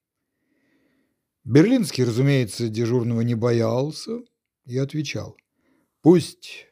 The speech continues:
ваш лысый граф не беспокоится, и пусть, если умеет, сам Вылезария в плен берёт.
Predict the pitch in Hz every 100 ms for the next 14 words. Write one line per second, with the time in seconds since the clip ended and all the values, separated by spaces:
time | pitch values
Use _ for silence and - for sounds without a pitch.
0 | - 113 131 107 - - - 110 110 113
1 | 104 - 104 101 107 123 143 190 - -
2 | _ _ _ _ _ _ _ 110 113 123
3 | 123 120 104 120 104 101 87 85 - -
4 | 107 131 185 233 156 165 202 165 - -
5 | - _ _ _ _ _ _ _ _ 107
6 | 135 135 - 127 120 113 _ _ _ _
7 | - 147 160 180 110 90 92 _ _ _
8 | _ _ _ _ _ _ _ _ - -
9 | 190 139 110 101 113 117 113 117 110 107
10 | 104 95 - - 113 104 95 98 98 85
11 | _